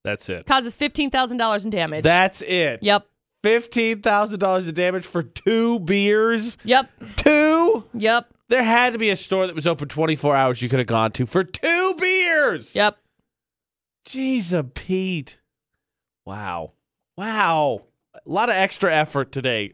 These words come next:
Speaker 1: in Florida and I.
Speaker 2: Yep.
Speaker 1: A lot of try hards.
Speaker 2: Little over the top.
Speaker 1: Four three five, seven eight seven, zero nine four five. Win yourself a pair of Alice in Wonderland tickets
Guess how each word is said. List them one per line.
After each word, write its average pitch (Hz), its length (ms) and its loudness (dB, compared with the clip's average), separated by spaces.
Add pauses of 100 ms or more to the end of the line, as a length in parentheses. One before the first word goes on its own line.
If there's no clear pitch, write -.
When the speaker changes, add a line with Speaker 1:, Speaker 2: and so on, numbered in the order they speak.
Speaker 1:
in 120 120 -12
Florida 107 360 -6
and 101 80 -10
I. 95 100 -8
Speaker 2:
Yep. - 20 -4
Speaker 1:
A 262 40 0
lot 240 100 2
of 202 80 -6
try 156 320 -2
hards. 107 360 -2
Speaker 2:
Little 311 220 0
over 254 240 0
the 185 80 -10
top. 175 300 -2 (280)
Speaker 1:
Four 247 300 4
three 208 300 0
five, 170 400 0
seven 233 480 2
eight 214 300 2
seven, 151 420 0
zero 180 280 0
nine 165 260 0
four 143 280 0
five. 131 320 0
Win 170 140 0
yourself 160 260 0
a - 40 -16
pair 160 160 2
of 151 100 -2
Alice 196 400 2
in 185 200 -2
Wonderland 175 480 0
tickets 135 440 -4